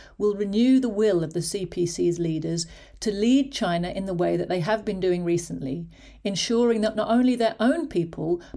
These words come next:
but those of their allies are able to benefit from China's rapid development and advance.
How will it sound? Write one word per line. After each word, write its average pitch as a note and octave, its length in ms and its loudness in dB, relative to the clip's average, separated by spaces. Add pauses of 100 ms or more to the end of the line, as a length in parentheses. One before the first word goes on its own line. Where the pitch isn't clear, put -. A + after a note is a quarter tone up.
but - 140 -2
those A3+ 220 4
of A#3 120 -2
their G3 180 0
allies E3+ 480 0
are - 120 -2
able A3 260 0
to G#3+ 120 0
benefit A3+ 680 -2 (200)
from F3+ 200 -4
China's G#3 560 0
rapid G3 380 -2
development F3 720 -2
and E3 160 0
advance. D3 680 -8